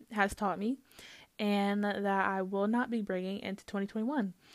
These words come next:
And I'm not playing. Like, so y'all know that I'm dead ass about this.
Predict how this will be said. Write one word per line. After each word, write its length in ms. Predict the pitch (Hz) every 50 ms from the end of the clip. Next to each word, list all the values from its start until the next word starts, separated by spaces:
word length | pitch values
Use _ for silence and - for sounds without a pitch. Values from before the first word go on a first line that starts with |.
| - - - - -
And 580 | - 220 220 214 214 214 214 214 214 208 202 - -
I'm 240 | - 208 254 320 349
not 200 | 349 320 247 -
playing. 320 | 226 214 202 185 180 175
Like, 180 | 185 185 190 - - _ _ _ _ _ _ _ _ _ _ _
so 240 | - - - - 226
y'all 240 | 247 254 262 262 254
know 260 | 226 208 190 202 208
that 140 | 208 202 -
I'm 420 | 175 190 190 196 196 196 185 - - -
dead 220 | - 202 190 190
ass 240 | 190 190 190 190 -
about 240 | 220 220 220 220 214
this. 360 | - 233 240 240 233 - -